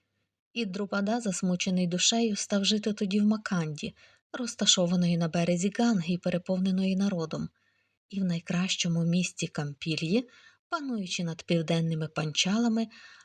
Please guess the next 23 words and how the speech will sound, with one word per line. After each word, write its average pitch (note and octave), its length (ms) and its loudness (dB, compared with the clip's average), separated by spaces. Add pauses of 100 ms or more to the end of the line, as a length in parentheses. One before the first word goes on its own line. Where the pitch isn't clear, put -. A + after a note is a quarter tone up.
(220)
аж F#3+ 360 -6
до F3 160 0
ріки E3+ 400 -2
Чарманваті. D#3+ 1160 -2 (720)
Згадуючи F3 640 0
свою F3 340 2
ворожнечу F3+ 640 2
із E3 220 -2
Дроною, F3 520 2 (400)
Друпада G#3+ 480 2
не G3 100 6
міг G3 180 4
заспокоїтися. F#3 1000 0 (640)
Він B3+ 280 -2
побачив, A#3 500 0
що - 180 2
поразка F#3+ 440 2
його F#3 220 2
сталася G#3+ 640 0
не F#3+ 240 4
через F#3 400 2
могутність F3 640 0
кшатріїв, D#3 720 0